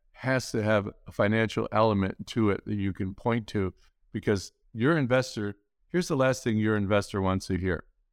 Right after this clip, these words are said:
"I got this thing. Nobody ever thought of it before. It's gonna revolutionize the world. We can make billions on it. It, and I, I got a patent,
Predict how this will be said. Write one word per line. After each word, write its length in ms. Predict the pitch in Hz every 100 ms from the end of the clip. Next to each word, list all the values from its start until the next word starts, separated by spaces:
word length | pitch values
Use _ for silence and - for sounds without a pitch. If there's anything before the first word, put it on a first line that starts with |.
| _ _ _ _ _ _ _ - _ _ _ -
"I 80 | 104
got 260 | 120 147
this 240 | 208 175 -
thing. 340 | 160 139 135 - _ _ _ _ 104 104
Nobody 460 | 123 156 175 170 165
ever 220 | 151 143
thought 280 | - 131 120
of 120 | 110
it 160 | 110
before. 480 | 110 104 117 107 107
It's 160 | 107 -
gonna 260 | 117 104
revolutionize 1120 | 101 98 107 147 165 156 151 - 139 131 123 -
the 80 |
world. 480 | 117 110 107 101 98 - _ _
We 160 | 123 131
can 160 | 143
make 220 | 120 107 92 _ _
billions 600 | - 175 196 170 139 110 113
on 240 | 101 101
it. 160 | 101 - _ _
It, 140 | 147 127 120 -
and 220 | 127 113 110
I, 60 | -
I 100 | - 127
got 160 | 151
a 40 | 143
patent, 600 | - 143 151 - 160